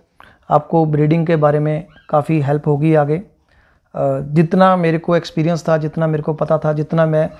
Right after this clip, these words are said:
कह लो कि बेसिक्स जो हैं वो मैंने इसमें, इस वीडियो में क्लियर करने की कोशिश की है।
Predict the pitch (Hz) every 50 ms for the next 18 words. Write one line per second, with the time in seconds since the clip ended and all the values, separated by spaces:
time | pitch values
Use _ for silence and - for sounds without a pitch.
0 | - - - _ _ _ - 170 170 175 170 - 170 147 139 151 - 170 - -
1 | 214 - - 175 175 165 147 131 135 - - _ _ - _ _ _ _ - 160
2 | 160 190 196 190 180 170 170 175 175 170 160 - 170 170 170 170 175 185 160 -
3 | - 160 160 151 170 170 165 165 160 156 - 160 156 160 156 - 156 151 151 147
4 | - 165 151 - 160 143 - 160 143 - - - 160 156 151 151 156 -